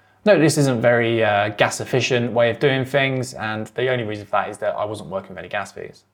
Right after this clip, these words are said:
And as you can't start to compete for arbitrage opportunities at higher stakes,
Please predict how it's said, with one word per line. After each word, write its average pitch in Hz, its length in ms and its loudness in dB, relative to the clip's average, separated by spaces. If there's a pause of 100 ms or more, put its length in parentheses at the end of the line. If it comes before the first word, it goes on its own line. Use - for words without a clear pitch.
(600)
And 196 80 4
as 175 80 6
you 185 80 6
can't 151 220 -2
start 147 240 2
to - 60 -12
compete 147 460 2
for 120 320 2
arbitrage 139 460 2
opportunities 127 580 -2
at - 80 -4
higher 131 280 2
stakes, 147 640 2